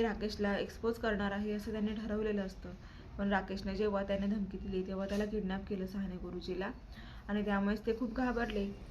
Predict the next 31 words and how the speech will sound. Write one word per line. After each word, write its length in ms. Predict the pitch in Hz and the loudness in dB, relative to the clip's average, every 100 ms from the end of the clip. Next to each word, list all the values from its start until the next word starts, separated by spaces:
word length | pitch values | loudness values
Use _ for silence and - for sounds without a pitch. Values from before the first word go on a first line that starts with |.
| - - | -8 2
कारण 200 | 196 196 | 4 6
आता 100 | 202 | 4
त्यांना 260 | 208 196 | 2 2
असं 160 | 202 214 | 2 2
वाटतंय 300 | 202 202 196 | 2 2 -2
की 120 | 226 | 0
हा 120 | 214 | 0
माणूस 320 | 202 190 196 202 | 2 0 0 -2
इतका 220 | - 226 | 0 0
विचित्र 360 | 226 196 190 | 0 0 -2
आहे 180 | 196 208 | 0 0
की 140 | 196 214 | 0 0
माझा 240 | 208 220 | 2 2
जीवसुद्धा 480 | 208 208 208 202 220 | 4 2 2 0 2
घेऊ 260 | 233 214 202 | 2 2 0
शकतोय, 380 | 208 - 170 170 - - - - | -4 -6 -8 -8 -10 -14 -16 -4
कारण 200 | 220 226 | 0 2
त्या 100 | 233 | 4
राकेशच्या 360 | 233 208 220 233 | 4 4 2 4
धमक्या 320 | 233 214 220 | 2 2 -2
असतातच 440 | 208 - 208 226 208 | -2 -2 -2 -2 -2
अशा, 280 | 202 190 202 - - - - - | -4 -4 -6 -10 -14 -14 -12 -2
की 80 | 208 | 2
त्यामुळे 400 | 220 220 208 202 - - - - - - - - - - - | 2 2 0 -2 -6 -12 -12 -14 -14 -16 -14 -12 -12 0 8
तो 160 | 247 226 | 8 8
कोणालाही 440 | 220 226 226 233 | 6 4 4 4
घाबरवण्याचा 540 | 247 202 202 196 196 | 4 2 2 0 -2
प्रयत्नच 440 | 208 202 190 208 208 | -2 -2 0 -2 -2
करत 220 | 202 180 | -2 0
असतो 260 | 180 - 185 | -2 -4 -4
प्रेक्षकांनो. 640 | 180 - 175 170 175 | -4 -4 -4 -2 -2